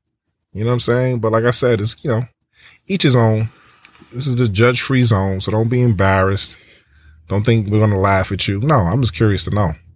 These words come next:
Because there's been many countries that I've seen different food that I'm not familiar with, and I don't try it. The only time I really venture out sometime is if I see a fruit.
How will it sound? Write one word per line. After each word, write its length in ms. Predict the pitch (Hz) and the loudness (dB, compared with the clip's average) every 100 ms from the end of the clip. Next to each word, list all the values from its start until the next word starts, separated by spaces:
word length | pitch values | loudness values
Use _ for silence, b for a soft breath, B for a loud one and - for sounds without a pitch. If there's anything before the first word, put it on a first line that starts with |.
| _ _ _ _ _ _ | _ _ _ _ _ _
Because 260 | - - 98 | -10 -4 -2
there's 100 | 92 | -2
been 180 | 101 101 | -2 0
many 240 | 135 131 | 0 0
countries 580 | - 143 139 135 135 120 | 0 -2 0 0 0 2
that 100 | 110 | 2
I've 220 | 98 90 - - | 2 0 -8 -12
seen 420 | - 139 143 139 | -4 0 2 0
different 280 | 139 135 131 | -2 -2 -4
food 460 | - 139 139 135 117 | -2 -2 -2 0 0
that 120 | 104 | 0
I'm 120 | 104 | 0
not 180 | 110 98 | 0 -2
familiar 460 | - 113 151 156 | -4 0 2 2
with, 380 | 151 156 151 - _ _ _ _ _ _ _ _ - | 2 2 0 -6 _ _ _ _ _ _ _ _ -2
and 160 | 160 170 | 2 2
I 40 | |
don't 180 | 147 127 | 2 0
try 280 | 123 90 78 | 0 0 -2
it. 120 | - _ _ _ _ _ _ _ _ _ - | -8 _ _ _ _ _ _ _ _ _ -8
The 80 | |
only 200 | 92 117 | -2 0
time 220 | 127 120 123 | 2 2 2
I 40 | |
really 240 | 120 127 | 2 2
venture 360 | 120 131 127 120 | 2 0 0 2
out 140 | 117 | 2
sometime 500 | 113 117 110 117 117 | 0 -2 -2 0 -2
is 240 | 117 110 101 | 0 0 -2
if 140 | 104 | -4
I 60 | 98 | -4
see 180 | - 92 | -4 -6
a 60 | |
fruit. 560 | - - 107 - - | -6 -6 -6 -6 -12